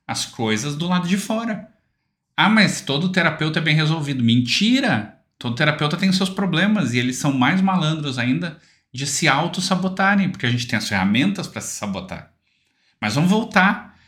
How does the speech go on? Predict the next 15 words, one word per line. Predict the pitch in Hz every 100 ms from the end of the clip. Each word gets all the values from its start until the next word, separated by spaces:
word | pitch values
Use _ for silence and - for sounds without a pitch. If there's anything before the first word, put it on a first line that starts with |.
| _ _ _
pra | 143 143
quem | - 175 175
sou | - 151 151 139
eu. | 123 107 95 - _ _ _ _ -
"Ah, | 160
eu | 170
sou | - 147
filho | 143 208 220 214
de | 180
fulano, | 180 196 180 156 156
filho | 151 139 135
de | -
ciclano, | - - 143 139 131
marido, | 127 120 123 135 139
pai." | 135 139 127 135 135